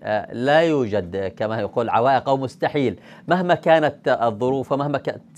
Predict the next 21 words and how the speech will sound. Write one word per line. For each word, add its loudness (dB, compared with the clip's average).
كانت 0
المتغيرات. -4
هناك -2
أهداف 2
رسمت 0
للقيادة -2
أو 2
رسمتها 0
القيادة 2
للوصول 0
إلى، 4
إلى، -2
إلى 0
تحقيقها، -2
وحققوا 0
كثير 0
من -6
الإنجازات -4
خلال -2
الفترة -2
الماضية. 0